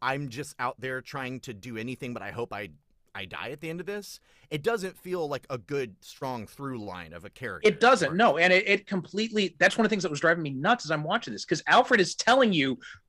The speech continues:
Speaker 2: he's practically shouting at the <laughs> screen
Speaker 1: Yeah.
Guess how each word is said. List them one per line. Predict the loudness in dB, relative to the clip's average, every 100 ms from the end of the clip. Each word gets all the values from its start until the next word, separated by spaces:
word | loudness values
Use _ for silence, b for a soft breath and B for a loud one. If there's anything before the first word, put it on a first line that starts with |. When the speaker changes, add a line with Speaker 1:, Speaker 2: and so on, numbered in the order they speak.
| 2
Speaker 2:
he's | 4 4 -2 -14 -12 4
practically | 6 8 8 6
shouting | 6 2 4 8 8 8 6
at | 6
the | 4
<laughs> | 2
screen | 2 4 4 6 8 6 2
Speaker 1:
Yeah. | -4